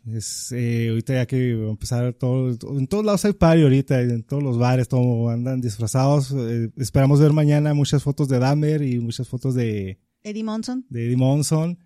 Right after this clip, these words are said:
Speaker 2: Sí, yo creo que va a ser de los que va a estar ahí, o es que son los menos, ¿eh? Porque, por ejemplo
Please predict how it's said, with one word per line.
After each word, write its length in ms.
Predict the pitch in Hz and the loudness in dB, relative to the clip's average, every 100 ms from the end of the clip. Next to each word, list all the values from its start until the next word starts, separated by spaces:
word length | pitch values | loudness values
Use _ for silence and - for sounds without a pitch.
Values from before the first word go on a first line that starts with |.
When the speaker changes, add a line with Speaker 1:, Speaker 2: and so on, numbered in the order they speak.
| _ | _
Speaker 2:
Sí, 400 | - 170 165 _ | -16 -16 -16 _
yo 120 | 185 185 | -20 -18
creo 120 | 190 | -18
que 80 | 208 | -18
va 60 | |
a 40 | 208 | -16
ser 120 | 214 | -16
de 80 | 214 | -16
los 120 | 208 | -18
que 120 | 202 | -20
va 40 | |
a 20 | 202 | -20
estar 200 | 220 214 | -18 -18
ahí, 460 | 214 233 262 285 - | -16 -14 -14 -16 -16
o 420 | 240 269 302 349 _ _ _ _ _ _ _ _ _ _ _ _ _ _ - | -18 -14 -14 -14 _ _ _ _ _ _ _ _ _ _ _ _ _ _ -10
es 140 | 311 | -8
que 100 | 370 | -6
son 120 | 370 415 | -8 -8
los 140 | 403 | -4
menos, 380 | 339 339 269 294 | -4 -2 -4 -6
¿eh? 120 | 330 | -8
Porque, 240 | 320 294 254 | -10 -12 -10
por 140 | 240 | -10
ejemplo 840 | 226 254 254 302 320 320 294 220 | -8 -10 -10 -8 -8 -6 -8 -10